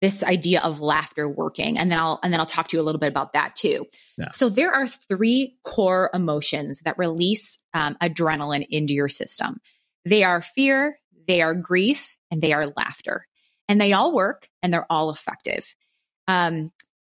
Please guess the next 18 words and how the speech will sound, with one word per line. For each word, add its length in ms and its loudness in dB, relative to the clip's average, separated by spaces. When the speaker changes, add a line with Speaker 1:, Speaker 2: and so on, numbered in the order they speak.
Speaker 1:
fear, 580 2
like 320 0
I 120 -2
mentioned 340 2
before, 760 0
it 220 2
is 220 4
an 60 4
effective 460 -2
approach 680 0
and 460 2
it, 360 2
it 380 -2
does 340 2
work 460 0
to 200 2
get 240 0
people 320 -4